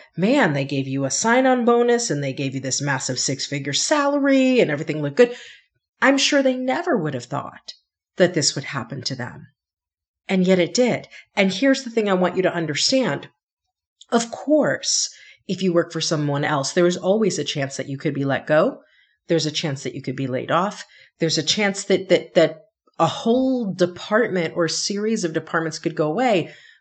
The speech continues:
But here's the thing that you don't have to say, "Well, it is what it is," to. You don't have to put all your financial eggs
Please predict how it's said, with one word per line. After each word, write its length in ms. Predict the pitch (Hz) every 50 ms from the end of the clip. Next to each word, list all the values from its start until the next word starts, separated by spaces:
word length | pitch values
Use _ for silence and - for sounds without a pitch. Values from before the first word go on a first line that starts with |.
| _ _
But 120 | - 220 220
here's 540 | - - - - 240 262 294 294 294 -
the 120 | - 277 262
thing 500 | 269 - - - 285 269 262 254 247 220
that 220 | 214 202 - -
you 200 | 233 226 - -
don't 360 | - 233 226 233 247 226 -
have 460 | - - - - 226 226 226 226 - -
to 100 | 196 185
say, 760 | 185 - - - 208 202 185 160 151 143 143 143 143 143 - _ _ _ _ _ _ _ _
"Well, 400 | 170 190 190 - - - - _ _ - 160 147 147 - _ _
it 160 | 190 202 185
is 240 | 202 208 208 180 185
what 180 | 170 175 175
it 140 | 170 170 170
is," 280 | 214 254 285 285 - - - -
to. 340 | - 151 135 - - - - - - - - - _
You 200 | - 196 214 185
don't 260 | 220 226 247 262 269
have 160 | - 254 233
to 80 | - 196
put 220 | 185 - - 202 -
all 180 | 180 180 196
your 160 | 196 190 190 185
financial 640 | 190 - 196 185 175 175 170 165 - 175 147 - -
eggs 460 | - 214 233 233 196 156 143 - -